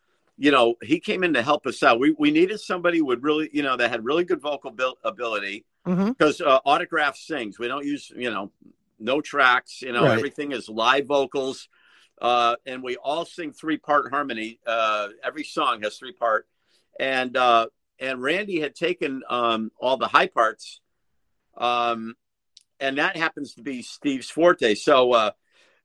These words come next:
Speaker 1: uh, it just worked out amazing. Plus, his whole personality and every, the way he is, is, you know, he's got a lot of the,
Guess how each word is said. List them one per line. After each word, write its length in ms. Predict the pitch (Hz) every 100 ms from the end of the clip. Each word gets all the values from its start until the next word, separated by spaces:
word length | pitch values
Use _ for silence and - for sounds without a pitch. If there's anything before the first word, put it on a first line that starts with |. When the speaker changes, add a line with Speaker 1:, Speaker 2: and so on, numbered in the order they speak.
| -
Speaker 1:
uh, 500 | 117 113 110 107 110 131
it 160 | 127
just 260 | 143 151 -
worked 300 | 143 160 -
out 180 | 135 117
amazing. 580 | 110 139 180 156 123
Plus, 460 | 110 180 233 220 - _ _ _ _ _ _
his 180 | 180 180
whole 460 | 175 220 226 190 - _ _ _ _
personality 1040 | - - 220 - 160 151 190 214 170 147 127
and 100 | 123
every, 180 | 165 156
the 120 | 160
way 280 | 165 170 156
he 240 | 147 139
is, 280 | 196 175 -
is, 360 | 120 - - -
you 160 | 151 165
know, 120 | 131
he's 180 | 160 -
got 220 | 135 185
a 60 | 156
lot 280 | 120 147
of 100 | 147
the, 240 | 113 107